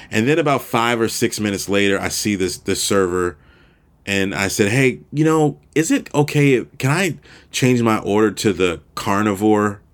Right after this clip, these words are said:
pizza with, like, meat, a meat, all meat pizza?" And she's like, "Oh, yeah, sure, it's not." I was like, "It's not too late, is it?" I said, "Did you put the order in?" She's like, "Yeah, but I can fix it." And she did, like, a beep boop bop boop beep boop bop. And I was like, "All right."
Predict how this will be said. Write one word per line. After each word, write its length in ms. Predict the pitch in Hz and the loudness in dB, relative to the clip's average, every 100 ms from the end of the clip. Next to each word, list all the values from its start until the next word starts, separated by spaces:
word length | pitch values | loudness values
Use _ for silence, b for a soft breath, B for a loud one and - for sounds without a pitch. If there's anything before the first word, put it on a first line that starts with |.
| _ | _
pizza 480 | - 107 104 107 104 - b b b b b | -4 -4 -2 -6 -6 -12 b b b b b
with, 140 | 101 | -2
like, 180 | 98 - | -2 -2
meat, 300 | 95 101 - | -2 -2 -2
a 80 | 95 | -6
meat, 240 | 92 101 | -4 -4
all 220 | - 98 98 | 0 0 0
meat 240 | 101 85 | -2 -4
pizza?" 480 | - 101 - 107 98 B B B B | -6 -6 -4 -6 -6 B B B B
And 100 | 151 | -2
she's 80 | 180 | 2
like, 80 | 269 | 2
"Oh, 140 | 302 | 2
yeah, 220 | 302 294 | 2 2
sure, 260 | 254 285 240 | 0 0 0
it's 140 | 180 | 0
not." 160 | 226 156 | -2 -2
I 20 | |
was 100 | 123 | 0
like, 100 | 113 | 0
"It's 120 | 107 | 0
not 180 | 120 143 | 0 0
too 140 | - | 0
late, 220 | 135 165 120 | 0 2 2
is 160 | 107 | 2
it?" 100 | 110 | 2
I 60 | - | 0
said, 140 | 107 | -2
"Did 100 | 104 | -4
you 60 | 110 | -4
put 160 | 139 | -2
the 100 | 139 | -2
order 260 | 98 135 147 | 0 2 4
in?" 260 | 151 156 151 B B | 2 -2 -8 B B
She's 160 | - | -2
like, 140 | 190 190 | -2 2
"Yeah, 160 | 277 | 0
but 100 | 196 | 2
I 80 | 214 | 0
can 140 | 277 220 | 0 0
fix 280 | 135 135 | 0 0
it." 180 | 139 110 B B B | -2 -2 B B B
And 100 | 104 | -4
she 80 | 113 | 0
did, 180 | 113 | 0
like, 160 | 107 104 | 0 0
a 60 | 110 | 0
beep 220 | - 453 | 0 0
boop 120 | 214 | 0
bop 160 | 113 107 | -2 0
boop 120 | 98 | 0
beep 120 | 262 | 0
boop 120 | 320 | 0
bop. 160 | 466 466 - - B B | 0 -2 -8 -20 B B
And 80 | 120 | 0
I 40 | |
was 80 | 123 | 2
like, 100 | 180 | 2
"All 160 | 381 403 | 2 2
right." 260 | 139 90 | 0 -4